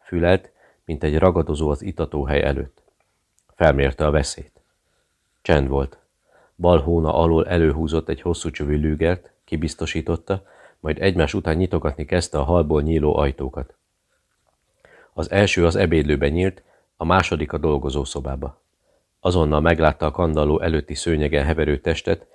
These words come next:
de addig nem mozdult a félig nyitott ajtóból, míg az egész szobát fel nem mérte tekintetével. Miller félre billent fejjel feküdt a hátán. Mackenzie látta a krétafehér arcot,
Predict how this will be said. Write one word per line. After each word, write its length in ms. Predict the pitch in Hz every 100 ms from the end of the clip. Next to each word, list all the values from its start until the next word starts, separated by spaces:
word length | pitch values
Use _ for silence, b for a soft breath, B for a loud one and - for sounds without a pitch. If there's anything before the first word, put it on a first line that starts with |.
| b b b
de 100 | 82
addig 240 | 82 85
nem 140 | 92
mozdult 400 | 82 76 - 78
a 60 | 73
félig 340 | - 87 78
nyitott 320 | 80 82 76 -
ajtóból, 640 | 87 82 85 80 92 92 b b
míg 180 | - 80
az 160 | 76 78
egész 260 | 95 85
szobát 340 | - 85 78 76
fel 180 | 92 80
nem 180 | 73
mérte 300 | 71 76 -
tekintetével. 880 | 71 82 76 67 67 - 69 69 71 _ _ _ _ _ _ _ _ _
Miller 340 | 98 95 90
félre 340 | 82 98 85 76
billent 360 | 78 73 71
fejjel 300 | - 76 73
feküdt 380 | 69 76 71 71
a 60 | 69
hátán. 480 | 71 67 71 67 67 b b b b b b
Mackenzie 520 | 95 90 90 78 85
látta 320 | 85 82 -
a 40 | 76
krétafehér 640 | - 87 - - 73 73
arcot, 460 | 87 92 - -